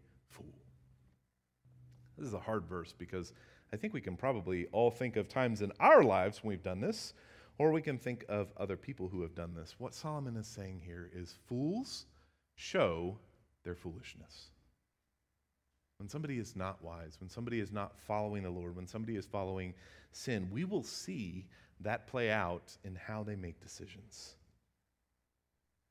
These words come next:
You have all met somebody who you're like, "Oh, they do not make good decisions."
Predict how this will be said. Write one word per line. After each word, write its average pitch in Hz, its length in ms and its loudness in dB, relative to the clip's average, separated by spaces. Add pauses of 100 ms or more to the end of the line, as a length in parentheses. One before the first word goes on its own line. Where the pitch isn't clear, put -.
(160)
You 143 180 -2
have 123 140 0
all 92 180 -2
met 90 300 -4
somebody 90 540 -6
who 95 120 -6
you're 92 180 -4
like, 85 280 -2 (280)
"Oh, 90 280 -8 (100)
they 101 100 -10
do 92 140 -12
not 90 240 -14
make 85 160 -16
good 80 140 -16
decisions." - 640 -20